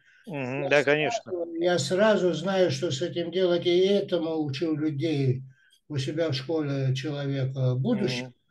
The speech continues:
Speaker 2: Я именно этому учу людей, как вот это преобладание адреналовой системы над эндорфинной системой, парасимпатической,
Speaker 1: Мгм.
Speaker 2: симпатической, как выровнять и как использовать для создания шедевров,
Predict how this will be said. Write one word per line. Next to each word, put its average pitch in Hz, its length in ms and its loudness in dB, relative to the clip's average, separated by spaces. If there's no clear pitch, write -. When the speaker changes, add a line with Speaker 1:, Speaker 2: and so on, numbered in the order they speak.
Speaker 2:
Я 175 180 0
именно 190 420 2
этому 175 600 0
учу 151 520 -4
людей, 151 500 -2
как 165 220 -2
вот 165 220 -2
это 147 280 -2
преобладание 156 720 0
адреналовой 139 760 0
системы 131 560 -2
над 131 280 0
эндорфинной 135 680 0
системой, 117 540 -6
парасимпатической, 131 960 -2
Speaker 1:
Мгм. 131 440 -6
Speaker 2:
симпатической, - 220 -16
как 151 140 -6
выровнять 156 680 2
и 156 80 -6
как 170 280 0
использовать 170 800 0
для 156 160 0
создания 165 720 -2
шедевров, 147 640 -2